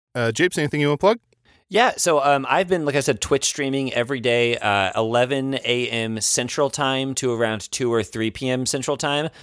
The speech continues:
Speaker 2: Um, right now, I'm almost done with, uh, The Witcher, uh, Witcher Three, which is, uh, again, a very fun game to play. Uh, but come and check it out on Twitch.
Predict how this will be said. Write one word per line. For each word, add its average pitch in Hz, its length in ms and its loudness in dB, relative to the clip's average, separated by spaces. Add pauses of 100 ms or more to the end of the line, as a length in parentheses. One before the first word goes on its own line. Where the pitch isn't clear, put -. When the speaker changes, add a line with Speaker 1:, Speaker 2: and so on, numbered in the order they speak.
(100)
Speaker 2:
Um, 113 280 0
right 123 320 2
now, 131 220 2
I'm 123 80 2
almost 135 880 2
done 175 380 2
with, 180 320 -2
uh, 135 180 4
The 123 160 -2
Witcher, 202 460 -2 (200)
uh, 113 220 2
Witcher 123 240 0
Three, 131 400 -2
which 117 300 -4
is, 110 200 -2
uh, 107 140 -2
again, 107 600 -6
a 101 100 -4
very 104 220 0
fun 104 180 -6
game 101 180 -6
to 101 60 -4
play. 110 320 2 (240)
Uh, 120 140 2
but 143 120 0
come 240 180 2
and 214 140 -2
check 220 160 2
it 214 80 2
out 214 120 4
on 202 80 0
Twitch. - 360 0